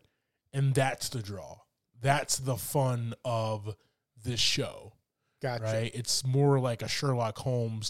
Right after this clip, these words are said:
Speaker 1: type in a modern day, but with, like, this black detective in,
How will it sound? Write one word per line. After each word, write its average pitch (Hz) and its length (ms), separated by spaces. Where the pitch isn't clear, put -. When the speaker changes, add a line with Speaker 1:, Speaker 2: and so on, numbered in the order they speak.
Speaker 1:
type 113 480
in 120 100
a 117 40
modern 123 400
day, 117 320
but 107 340
with, 110 300
like, 95 340
this 104 160
black 104 560
detective 104 720
in, 101 440